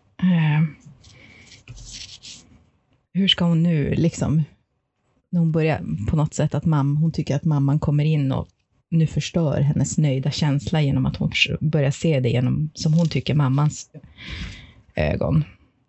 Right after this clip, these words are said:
Som jag sa, de har ju en komplicerad relation och, eh, nu när mamman är där och att hon tycker att hon berättar minnen från Helens barndom som Helen inte, som Helen kommer ihåg annorlunda.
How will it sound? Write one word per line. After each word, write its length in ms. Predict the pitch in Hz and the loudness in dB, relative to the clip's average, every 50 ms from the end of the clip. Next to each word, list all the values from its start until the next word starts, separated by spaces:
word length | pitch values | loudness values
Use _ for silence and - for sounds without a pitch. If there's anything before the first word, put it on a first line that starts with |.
| _ _ - | _ _ -2
Som 120 | 180 180 | 0 0
jag 100 | 170 170 | 0 0
sa, 220 | - 190 170 151 | 0 0 -2 0
de 140 | 147 147 165 | 0 0 2
har 120 | 170 180 175 | 2 2 2
ju 60 | 165 | 2
en 80 | 151 | 2
komplicerad 600 | 160 - 156 151 - 156 - - 151 139 139 135 135 | 0 0 0 0 0 -2 -2 0 0 0 2 2 2
relation 600 | 131 120 120 127 - - 175 151 180 160 127 135 | 0 0 0 -2 -2 -2 -2 -2 0 0 0 0
och, 140 | 139 147 - _ - - - - - - _ _ _ _ _ _ _ | 0 -2 -4 _ -16 -20 -20 -20 -20 -20 _ _ _ _ _ _ _
eh, 320 | 156 160 151 135 110 113 143 143 143 - _ | -2 0 2 2 4 2 2 0 -2 -4 _
nu 180 | - 170 175 | -2 0 2
när 80 | 180 180 | 2 2
mamman 340 | 175 170 156 147 156 160 151 | 2 2 2 2 2 2 2
är 60 | 143 | 2
där 340 | 147 175 180 170 131 135 151 | 2 2 2 2 2 2 2
och 80 | 151 | 2
att 80 | 139 - | 0 0
hon 240 | - 160 160 156 151 | 0 0 0 0 0
tycker 300 | - 190 180 - 165 135 | 0 -2 -2 0 0 0
att 260 | 123 - _ - - - - _ _ _ _ - - - - - | 0 -2 _ -10 -14 -14 -14 _ _ _ _ -4 -4 -4 -4 -4
hon 140 | - 190 196 | -2 0 0
berättar 320 | 202 190 196 180 - 175 | 2 0 0 0 0 0
minnen 460 | 165 170 170 156 151 165 175 165 165 165 | 0 2 2 2 2 2 2 2 2 2
från 140 | - 156 | 2 2
Helens 420 | 160 165 156 147 139 147 151 - - | 2 2 2 2 0 0 -2 -4 -4
barndom 520 | - 170 165 165 160 170 165 - - 160 - _ _ _ _ _ _ _ _ - - | -2 -2 0 0 2 2 2 2 0 -2 -2 _ _ _ _ _ _ _ _ -16 -10
som 280 | - - - 147 160 | -4 -2 -2 0 0
Helen 360 | 151 175 156 170 170 151 147 | 2 2 2 2 2 2 0
inte, 180 | 139 139 - 165 - _ _ - | 0 0 -2 -4 -6 _ _ -6
som 180 | - 170 160 156 | -2 0 2 2
Helen 260 | 175 156 151 143 151 | 2 2 2 0 0
kommer 200 | - 156 147 147 | 0 2 2 2
ihåg 220 | 151 143 139 - | 2 2 0 0
annorlunda. 640 | 147 151 143 147 156 175 180 165 - - - 170 | 0 0 2 2 2 2 2 0 0 0 -2 -2